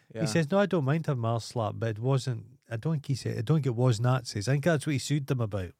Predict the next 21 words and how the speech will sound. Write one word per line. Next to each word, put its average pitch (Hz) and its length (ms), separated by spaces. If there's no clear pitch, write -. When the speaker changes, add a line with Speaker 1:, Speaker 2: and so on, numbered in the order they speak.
Speaker 1:
Was 135 220
it, 117 200
was 135 140
it 123 180
the 127 400
implication 135 480
it 127 40
was 120 100
Speaker 2:
Yeah, 175 180
Speaker 1:
Nazis? 147 140
Speaker 2:
he 123 140
was 120 80
saying 165 240
he 151 220
enjoyed 123 440
Nat-, 123 300
'cause 113 200
it's 113 160
good. 127 160
It's, 110 240
Speaker 1:
Yeah. 107 360